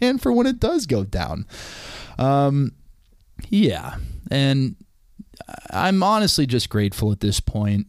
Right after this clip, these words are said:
Uh, we just got through the holiday season and we had a record month for online sales,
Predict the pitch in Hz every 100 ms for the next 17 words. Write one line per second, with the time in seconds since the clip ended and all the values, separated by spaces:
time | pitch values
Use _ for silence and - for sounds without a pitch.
0 | - 107 98 98 95 98 98 - - 123
1 | 123 139 - - _ - 131 117 123 117
2 | 101 110 117 110 - - 104 98 104 98
3 | 101 - - - - - 104 101 101 101
4 | 98 95 - - 113 104 113 107 107 -
5 | 107 123 120 123 107 104 107 - - 98
6 | 98 101 101 101 - 95 95 92 92 95